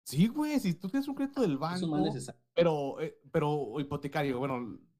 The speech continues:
Speaker 1: porque te demuestras que tú eres un inmueble. Por ejemplo, tú, tú compras una casa, güey, con el, digamos, con el Infonavit,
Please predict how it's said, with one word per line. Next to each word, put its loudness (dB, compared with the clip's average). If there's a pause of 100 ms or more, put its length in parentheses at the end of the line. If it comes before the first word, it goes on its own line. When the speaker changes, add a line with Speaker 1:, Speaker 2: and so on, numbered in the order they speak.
(220)
Speaker 1:
porque -4
te -8
demuestras -4
que -10
tú -4
eres -6
un -2
inmueble. -2 (240)
Por -4
ejemplo, 0 (640)
tú, 0
tú -6
compras -6
una -6
casa, -4
güey, -8 (840)
con 0
el, 0
digamos, -4
con -4
el -4
Infonavit, -2